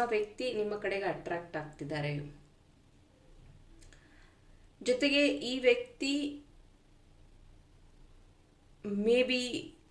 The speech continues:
ನೋಡಿದಾಗ ಸಿಟ್ಟಿಂದ ಇದ್ದಾರೆ, ತುಂಬ ಕೋಪ ಏನೋ ಇವರಿಗೆ,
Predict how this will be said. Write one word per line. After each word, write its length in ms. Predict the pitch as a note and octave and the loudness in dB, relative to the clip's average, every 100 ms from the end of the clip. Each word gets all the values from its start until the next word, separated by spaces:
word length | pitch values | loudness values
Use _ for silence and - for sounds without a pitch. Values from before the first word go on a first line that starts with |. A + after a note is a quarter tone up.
| - | -6
ನೋಡಿದಾಗ 540 | G#3 G#3+ A#3+ A#3 A3+ A3+ | 2 6 6 6 2 0
ಸಿಟ್ಟಿಂದ 760 | A3 - A3+ G#3+ - C#4 C4 A#3+ | -4 -6 -8 -8 -6 -4 0 2
ಇದ್ದಾರೆ, 540 | G#3+ G3 F3+ E3+ F3 | 2 2 0 0 0
ತುಂಬ 360 | E3+ G3+ G#3+ A#3+ | -2 -6 -4 -4
ಕೋಪ 440 | A#3+ - E3 - B3 A#3+ | -2 0 0 0 -4 -4
ಏನೋ 140 | G#3 | -4
ಇವರಿಗೆ, 720 | G3+ F3+ E3+ F3 E3+ D#3+ D#3+ | -2 -2 -2 -2 -2 -2 -6